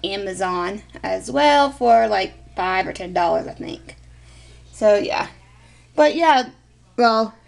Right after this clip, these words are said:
I hope you enjoy this, and if you haven't subscribed to my channel, please do so. Since I got S D card, I'll be able to do a room tour now, and other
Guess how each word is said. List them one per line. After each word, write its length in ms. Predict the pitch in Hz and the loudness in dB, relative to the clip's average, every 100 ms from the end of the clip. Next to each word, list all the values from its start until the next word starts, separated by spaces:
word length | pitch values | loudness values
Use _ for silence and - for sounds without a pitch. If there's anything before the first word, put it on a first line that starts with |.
| _ 262 - | _ -10 -2
I 120 | 240 | -2
hope 240 | 269 285 | 0 -2
you 100 | 311 | 0
enjoy 460 | 311 294 247 240 240 | 2 2 4 2 2
this, 400 | 220 226 226 - - | 2 2 0 -6 -4
and 560 | 220 214 214 208 220 | -2 0 2 0 0
if 140 | - 214 | -4 -2
you 80 | 247 | 0
haven't 200 | 254 262 | 0 -2
subscribed 520 | 285 - 247 247 247 | -6 0 4 4 2
to 100 | 262 | -4
my 160 | 240 | -4
channel, 480 | 233 226 214 214 226 226 _ _ - - - - | -4 -4 -2 -2 -2 -6 _ _ -20 -20 -20 0
please 360 | 359 381 349 262 | 4 4 2 0
do 260 | 269 269 | 0 0
so. 340 | 262 262 254 254 | 2 4 4 2
Since 180 | 262 | -4
I 140 | 247 269 | -2 0
got 220 | 262 254 | 2 0
S 120 | 254 | -2
D 180 | 269 262 | -6 -8
card, 360 | 254 240 240 247 | 0 2 4 2
I'll 100 | 220 | -4
be 180 | 214 - | -6 -4
able 240 | 220 233 | -2 -4
to 80 | 233 | -4
do 180 | 214 202 | -2 0
a 80 | |
room 260 | 196 240 254 | 0 0 2
tour 220 | 262 254 | 2 4
now, 320 | 240 233 226 | 4 2 2
and 160 | 226 208 | 0 -2
other 640 | 214 214 214 208 208 - | -2 0 0 0 0 -4